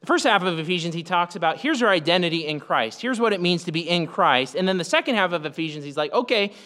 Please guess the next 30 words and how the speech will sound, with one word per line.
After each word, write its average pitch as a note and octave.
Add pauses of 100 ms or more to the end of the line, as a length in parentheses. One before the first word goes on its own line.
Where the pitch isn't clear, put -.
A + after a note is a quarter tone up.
(120)
that's G#3
who E4
you C#4+
are G3
in F3
Christ. G#3
How G#3
do G#3+
you G3+
live F#3
it D#3
out? C3
What D#3
does F3+
that D#3+
look D#3
like?" - (380)
And G#3+
so G#3
part E4
of E4
how A#3
that F3+
looks D#3+
like D#3+
is C#3+
what E3+
we E3+
get D#3+
in C#3+